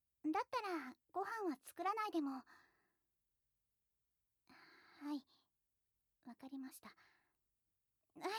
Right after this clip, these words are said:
え、何でも。それでは、いってらっしゃいませ。はあ、そっか。そりゃそうだよね。休みの日はデー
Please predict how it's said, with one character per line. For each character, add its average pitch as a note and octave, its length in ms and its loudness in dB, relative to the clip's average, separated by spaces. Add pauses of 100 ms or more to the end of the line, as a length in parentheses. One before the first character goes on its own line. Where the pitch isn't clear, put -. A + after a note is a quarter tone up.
(460)
え、 E4+ 40 2
何 F#4 180 6
で G#4+ 80 4
も。 G#4 80 4 (880)
そ D#4+ 80 0
れ F4 100 0
で G4+ 120 4
は、 E4 160 0 (1040)
い D4 100 0
っ - 40 -16
て D#4+ 140 2
ら F4+ 100 6
っ G#4+ 40 0
し G#4 100 -2
ゃ G4+ 60 2
い G4+ 40 0
ま G4+ 100 -2
せ。 F#4 100 -4
は D#4+ 60 -4 (3000)
あ、 - 20 -6 (1700)
そ C#4+ 140 -4
っ C#4 60 -10 (200)
か。 A3 360 -14 (800)
そ D4+ 200 -4
り A#3+ 80 -2
ゃ B3 100 -2
そ D4+ 260 -6
う - 40 -2
だ F#4+ 100 2
よ C#4+ 140 -2
ね。 D4 120 -6 (1300)
休 D#4 340 0
み D4+ 120 4
の D#4 140 4
日 E4 160 -6
は D4 160 0
デ D#4 80 -2
ー F#4 220 4